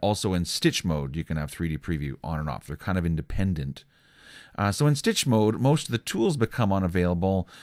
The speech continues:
Of course, the ruler and the zoom tool are still available, the select tool, but outside of that, it's meant to give you that realistic preview. And then, generally speaking, we work in draw mode, and so you're going to find that most of the time you're gonna be in draw mode, but that's the difference. And if you're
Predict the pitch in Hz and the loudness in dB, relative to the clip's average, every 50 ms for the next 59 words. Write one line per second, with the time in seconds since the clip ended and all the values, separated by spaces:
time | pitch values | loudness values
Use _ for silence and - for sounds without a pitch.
0 | - - 113 110 - - 120 107 - - 92 95 110 120 120 117 117 117 117 113 | -14 -10 -10 -6 0 0 0 0 0 -2 -2 0 2 2 2 2 2 2 2 2
1 | 101 92 87 90 87 87 82 78 - 101 101 127 151 151 139 - - 117 107 101 | 2 2 2 2 2 0 0 -4 -6 -4 0 0 2 2 0 0 0 0 2 2
2 | 98 92 - - - 101 95 95 85 92 92 90 92 90 82 92 92 87 - - | 0 0 -2 -2 -2 -2 -2 0 0 0 0 2 0 0 0 0 -2 -2 -4 -8
3 | - - - _ - - - 143 156 156 151 - - 110 92 92 92 92 - - | -16 -20 -18 _ -8 -4 0 0 0 0 -2 -2 -2 0 0 0 0 -2 -4 -10
4 | - - _ - 107 131 143 135 - - 131 123 113 107 101 95 101 113 123 123 | -20 -14 _ -2 2 2 2 2 0 0 0 2 2 2 0 0 0 0 0 2
5 | 113 107 101 - - - - - - _ - - - - 135 147 151 - - 131 | 0 0 -2 -6 -10 -20 -20 -20 -16 _ -8 -8 -2 0 2 2 2 0 -2 -4
6 | 107 113 117 104 110 110 92 92 - - 80 90 95 95 92 90 85 - - 90 | -2 0 0 2 2 2 2 2 0 0 0 2 2 4 2 2 0 -2 -4 -6
7 | - - - - - 85 82 82 76 80 80 82 90 110 131 151 151 156 151 147 | -6 -4 -2 0 2 2 2 2 2 0 0 2 2 2 2 4 4 4 4 2
8 | 139 - - - - _ _ _ _ - - - - 120 147 170 170 151 135 123 | 0 -2 -6 -20 -20 _ _ _ _ -16 -12 -8 -2 0 2 4 4 4 4 4
9 | 110 - - - 98 - 95 101 98 95 98 95 92 92 104 107 113 - - 101 | 2 0 0 -2 -2 -2 -2 -2 0 0 0 -2 -2 0 2 2 2 2 0 0
10 | 95 92 87 73 - - - 80 76 73 73 76 73 69 67 67 71 73 76 76 | 0 0 0 -2 -4 -4 -4 -2 -2 -2 -2 -2 -2 -2 -4 -4 -4 -4 -4 -4
11 | 71 - 92 92 92 98 104 113 117 117 113 104 - - 95 95 95 92 90 87 | -4 -2 -2 0 0 0 2 2 2 2 2 0 -2 -2 -2 0 2 2 0 0
12 | - - 92 104 123 135 135 139 135 - - 95 87 - - 92 78 80 80 78 | -2 -2 0 2 4 6 6 4 4 2 -2 -4 -4 -2 -2 -2 -2 -2 -2 -2
13 | - 85 80 71 78 73 76 76 73 - 78 69 73 76 76 73 80 90 113 143 | -2 -2 -2 -2 -2 -4 -4 -4 -4 -4 -4 -4 -4 -4 -4 -4 -2 -2 -2 0
14 | 139 - 240 233 - - 160 131 156 - - 131 117 110 - 131 131 123 - 131 | 0 0 -2 0 0 0 2 2 2 2 2 0 0 0 0 0 0 0 2 0
15 | 143 131 | 0 0